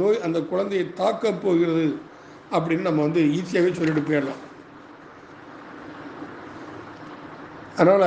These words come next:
இதெல்லாம் வந்து க-, இதெல்லாம் வந்து திதி சூன்யம், திதி சூன்யம் இதைத்தான் வெளிப்படுத்தும். திதி சூன்யம் எதையுமே தடுக்காது,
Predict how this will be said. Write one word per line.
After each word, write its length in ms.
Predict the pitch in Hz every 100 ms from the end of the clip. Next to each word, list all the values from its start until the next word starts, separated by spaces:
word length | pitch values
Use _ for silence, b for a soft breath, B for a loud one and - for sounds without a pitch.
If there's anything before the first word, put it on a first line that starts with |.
| 156 185 - - - - - - 196
இதெல்லாம் 380 | 226 208 240
வந்து 140 | 226 220
க-, 540 | - 190 185 175 175 170 175
இதெல்லாம் 340 | 202 226 226
வந்து 160 | 202 226 165
திதி 220 | 202 220 226
சூன்யம், 360 | 220 202 220 247 -
திதி 200 | 214 247 233 208
சூன்யம் 300 | 226 240 202
இதைத்தான் 440 | 208 - 233 233 233 -
வெளிப்படுத்தும். 600 | 185 190 190 175 170 147 -
திதி 180 | 180 220 185
சூன்யம் 360 | 214 190 220 247
எதையுமே 440 | 175 175 202 202 208 190
தடுக்காது, 520 | 175 180 208 180